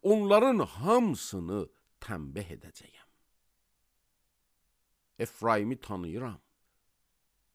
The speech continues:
İsrail məndən gizli deyil. Çünki indi sən fahişəli gedibsən, ey Efraim, İsrail də nəcislənib.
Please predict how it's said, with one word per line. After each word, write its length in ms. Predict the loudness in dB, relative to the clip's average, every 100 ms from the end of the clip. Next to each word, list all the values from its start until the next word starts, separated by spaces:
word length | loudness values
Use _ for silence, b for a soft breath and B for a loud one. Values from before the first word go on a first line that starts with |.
| _ -12
İsrail 840 | -6 -6 0 4 4 4 -2 -4
məndən 720 | 0 2 2 2 0 0 0
gizli 540 | -4 -6 -10 -6 -6 -4
deyil. 400 | -4 -4 -6 -14 _ _ _ _ _ _ _ _ _ _ _ _ _ _ _ _ -8
Çünki 720 | -2 -2 -2 -4 -2 -4 -4
indi 360 | 0 0 0 -6
sən 320 | -2 -2 -2 -6 B
fahişəli 1000 | B -12 -4 0 0 -2 -2 0 0 -2
gedibsən, 760 | 0 0 0 -6 -4 0 0 -2 -4
ey 360 | -2 -2 -4 -2
Efraim, 800 | -2 -2 -6 2 2 2 -2 -4 B B
İsrail 680 | -4 -4 -4 0 0 0 -6
də 140 | -8 -8 -10 b b
nəcislənib. 840 | -8 -8 -10 -14 -14 -14 -12 -14